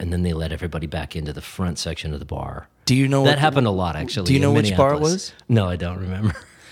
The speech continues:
Speaker 2: Because I've played a bar, I played a bar, and I'm spacing on the name.
Speaker 1: In Minnesota?
Speaker 2: In Minneapolis.
Speaker 1: Oh.
Speaker 2: And they had a Prince table,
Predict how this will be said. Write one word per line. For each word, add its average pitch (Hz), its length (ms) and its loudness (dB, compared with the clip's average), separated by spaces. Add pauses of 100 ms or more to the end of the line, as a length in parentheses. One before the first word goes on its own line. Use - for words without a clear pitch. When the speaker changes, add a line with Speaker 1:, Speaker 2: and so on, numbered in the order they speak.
(320)
Speaker 2:
Because 135 340 4
I've 160 240 2
played 139 200 2
a 107 60 4
bar, 101 560 2
I 123 140 2
played 151 240 0
a 123 40 0
bar, 104 340 2
and - 120 -6
I'm 92 80 0
spacing 135 640 0
on 127 140 0
the 113 60 0
name. 76 520 -2 (420)
Speaker 1:
In 120 160 6
Minnesota? 120 480 0 (300)
Speaker 2:
In 156 280 2
Minneapolis. 151 680 2
Speaker 1:
Oh. - 60 -16 (500)
Speaker 2:
And 123 340 2 (220)
they 123 160 4
had 131 160 4
a 107 60 0
Prince 120 360 0
table, - 440 0